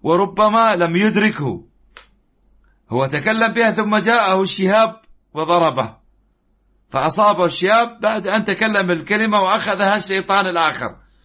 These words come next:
والشيطان الث-، الثاني نقلها للثالث والرابع والخامس حتى يصلوا بها إلى الأرض. وربما لم يدركه، شهاب لم يدرك الشيطان الأول حتى يرمي بها، حتى، حتى بعد يتكلم،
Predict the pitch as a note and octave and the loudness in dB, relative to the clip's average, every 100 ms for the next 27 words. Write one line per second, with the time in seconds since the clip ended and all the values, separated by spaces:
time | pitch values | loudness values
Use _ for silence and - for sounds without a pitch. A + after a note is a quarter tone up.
0 | _ _ D#3 D#3 F#3 F#3 G3+ G#3 F#3+ - | _ _ -8 -4 -4 0 -2 -2 -8 -10
1 | G3 F3+ - G3 G3 G3 G3+ G3+ G3+ F3+ | -10 -10 -4 -2 -2 -4 -2 -2 0 -2
2 | F3 G#3+ F3 D3+ E3 F#3+ F#3+ F3+ D3 F#3 | -2 0 0 0 -2 -2 0 -2 0 -4
3 | F#3+ F#3+ F3 C#3+ - - _ _ _ _ | -2 -2 -2 -4 -12 -18 _ _ _ _
4 | - E3+ D#3+ D#3 E3+ F#3 E3 D#3 F3 E3+ | -12 -8 -4 -2 -2 -2 -2 0 0 0
5 | D#3+ D#3 B2 A2+ F2 - - _ _ - | 0 -2 -2 -4 -6 -20 -20 _ _ -4
6 | C3 - D#3+ F3+ F3 G3 G#3 G3 A3 A3 | -4 0 0 2 2 0 0 0 -2 0
7 | F#3 D3 - _ _ _ _ _ _ _ | 0 -2 -6 _ _ _ _ _ _ _
8 | _ _ _ - A2 B2 E3 E3 G3+ G3+ | _ _ _ -10 -4 0 -2 0 -2 -2
9 | F#3+ F3 C#3 - D#3 D#3+ D#3+ C#3+ A#2+ B2 | -4 -4 -4 -4 -2 -2 -2 -2 -2 -2
10 | G2+ F2+ F2 _ _ _ - A#2 C#3 D#3 | -2 -8 -12 _ _ _ -8 -8 -2 0
11 | F3 G3+ E3+ D3+ A#2 A#2+ A2 G#2 G#2 G#2 | 2 2 2 -2 -2 -2 0 0 0 -4
12 | - - - E3+ E3+ G3+ - E3+ G3+ F#3+ | -12 -14 -12 -6 -6 -6 -6 -4 -4 -4
13 | F3+ F#3 F#3 F3+ G3+ G3 F#3 | -2 -2 -4 -4 -2 -2 -4